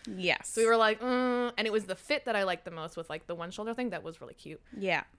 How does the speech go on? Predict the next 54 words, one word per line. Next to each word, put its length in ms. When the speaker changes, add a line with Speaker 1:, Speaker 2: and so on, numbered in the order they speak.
Speaker 2:
Uh, 460
but 100
yeah, 140
the 80
color 300
photographed 500
weird. 340
And 120
actually, 260
Speaker 1:
Yeah. 80
Speaker 2:
I'm 100
pretty 160
sure 140
the 60
consultant 560
mentioned 360
that, 220
taking 260
a 60
picture 640
Speaker 1:
Yeah. 260
Speaker 2:
and, 100
like, 120
seeing 280
how 80
the 60
color 220
was. 220
So 100
we 60
were 100
like, 220
"Mm, 760
don't 140
know 80
how 100
we 60
feel 140
about 140
that 120
color." 240
Speaker 1:
Yeah. 200
Speaker 2:
And 80
then 80
we 80
drove 160
our 60
asses 360
all 140
the 60
way 80
to 80
Toronto 440
because, 960